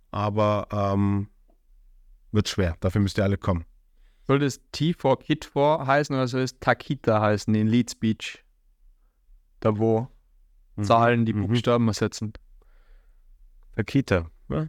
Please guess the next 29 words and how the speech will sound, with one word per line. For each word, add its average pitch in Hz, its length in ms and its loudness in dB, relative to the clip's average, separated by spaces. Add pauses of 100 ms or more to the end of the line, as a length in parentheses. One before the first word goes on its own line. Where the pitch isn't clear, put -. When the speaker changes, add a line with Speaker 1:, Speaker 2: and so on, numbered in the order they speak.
(120)
Speaker 1:
gute 117 180 0
Frage. 117 400 0
Wir 98 120 -2
werden's 107 220 -2
nie 113 100 2
erfahren. 104 380 -2 (460)
Äh, 123 220 -2 (120)
Max, 143 440 0
dein 139 200 0
Song 151 200 2
of 151 120 -2
the 123 80 -4
Day. 135 280 4 (680)
Speaker 2:
Wir 98 120 -4
haben 104 100 0
schon 104 420 -4 (140)
Speaker 1:
Du 117 120 0
hast - 180 -4
ihn - 40 -20
schon 117 160 0
gesagt. 113 520 -2
Fuck. - 400 -6 (300)
Speaker 2:
<laughs> 180 400 -2 (220)
Hey, 151 220 4
das 175 160 4
ist 160 200 -2
eine 170 120 4
jugendfreie 165 920 0
Show. 147 400 -4